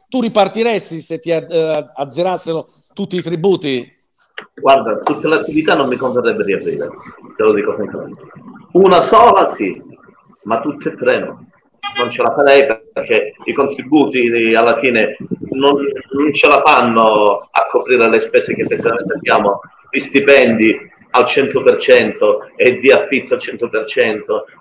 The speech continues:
Speaker 2: di corrente al cento per cento. Non ce la faremmo nessuno, è impossibile. Non è eliminare su sette operai duemila euro di contributi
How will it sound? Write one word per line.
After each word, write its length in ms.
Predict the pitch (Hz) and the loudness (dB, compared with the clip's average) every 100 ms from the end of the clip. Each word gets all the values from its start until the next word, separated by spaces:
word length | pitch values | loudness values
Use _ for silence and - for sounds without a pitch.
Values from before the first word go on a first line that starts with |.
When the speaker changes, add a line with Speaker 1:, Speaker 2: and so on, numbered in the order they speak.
| - | -6
Speaker 2:
di 180 | 131 | -4
corrente 600 | 127 139 120 139 127 117 | 4 4 6 4 2 0
al 100 | 113 | -4
cento 380 | - 160 151 123 | -2 -2 0 -2
per 160 | 123 - | -2 -4
cento. 560 | - 139 101 - - 87 - _ _ - | 0 0 0 -6 -12 -16 -20 _ _ -8
Non 140 | 131 | -6
ce 100 | 139 | 0
la 140 | 123 | 0
faremmo 300 | 127 143 143 | 2 2 2
nessuno, 640 | 127 123 - 151 120 98 90 | 0 -2 -4 -2 0 0 0
è 60 | |
impossibile. 760 | 127 - 131 - 123 95 - - _ _ _ | -2 -2 -8 -8 -10 -8 -10 -10 _ _ _
Non 180 | 123 143 | 2 4
è 100 | 165 | 6
eliminare 840 | 143 139 139 143 131 120 113 - _ | 4 4 4 4 4 2 -2 -8 _
su 160 | - 139 | -12 -8
sette 380 | - 156 151 | 0 0 2
operai 680 | 139 135 143 135 123 120 113 | 0 2 2 4 2 0 -4
duemila 300 | 113 131 131 | -4 0 4
euro 160 | 127 120 | 4 2
di 80 | |
contributi 880 | 123 127 - 120 123 135 113 110 104 | -4 -6 -8 -14 -6 -6 -4 -6 -6